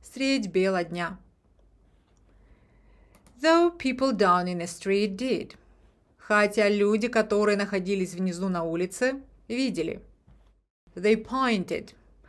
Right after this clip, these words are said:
Они указывали на сов, указывали, возможно, пальцем. And gazed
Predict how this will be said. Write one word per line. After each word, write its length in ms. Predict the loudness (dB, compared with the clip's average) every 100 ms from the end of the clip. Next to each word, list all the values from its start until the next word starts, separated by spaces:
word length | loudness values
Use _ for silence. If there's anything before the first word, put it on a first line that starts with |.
| -8
Они 340 | 0 2 2 0
указывали 720 | 0 2 2 2 0 -2 -4
на 120 | -10
сов, 280 | -8 -8 -6
указывали, 560 | 0 2 2 -2 -4
возможно, 420 | -6 -10 -12 -12
пальцем. 640 | -4 0 0 0 -8 -14 -16 -20 -20 -20 -20 -20 -4
And 320 | 0 0 0
gazed 600 | 2 2 4 2 0 -4